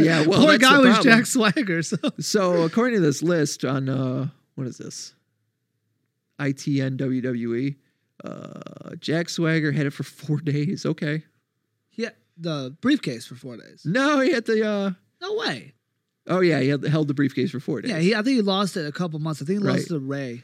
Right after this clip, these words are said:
Speaker 1: But, like, I remember when C M Punk, you know, cashed in on Edge and had it, and, like, they immediately put him in a feud with friggin', uh, Bradshaw.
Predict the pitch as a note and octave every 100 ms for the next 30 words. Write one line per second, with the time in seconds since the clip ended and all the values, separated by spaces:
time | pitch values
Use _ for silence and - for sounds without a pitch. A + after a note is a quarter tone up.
0 | - B3+ A#3+ B3 B3 B3 B3+ B3+ B3 A3+
1 | - B3+ A#3 G3 G#3 A3 - - F#3 E3+
2 | D#3+ - F3+ E3+ - F#3 E3 D#3 D3 -
3 | _ _ _ _ B3 D#3 - F3+ G#3 E3+
4 | E3+ - - - - C#3 C#3+ C#3+ C#3 C#3
5 | C#3 D3 C#3 C#3 C#3 C3 C#3 C3+ C#3+ C3
6 | D3 C3+ D3 C#3+ C3+ C3 - D3 C#3 C3
7 | C3+ C3 _ _ - C#3+ C3 B2 B2+ -
8 | C3+ C3+ C#3 - - C#3 C#3 - - E3+
9 | E3+